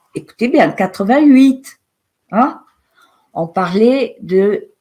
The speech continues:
réduire la population mondiale. On parlait d'un vaccin.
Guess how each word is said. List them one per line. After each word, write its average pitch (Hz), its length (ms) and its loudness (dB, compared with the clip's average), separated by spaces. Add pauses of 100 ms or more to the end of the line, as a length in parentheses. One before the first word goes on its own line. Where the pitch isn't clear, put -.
réduire 208 460 -2
la 208 100 0
population 196 560 -4
mondiale. 220 600 0 (1700)
On 175 120 -6
parlait 185 360 -2
d'un 196 160 0
vaccin. 214 580 -4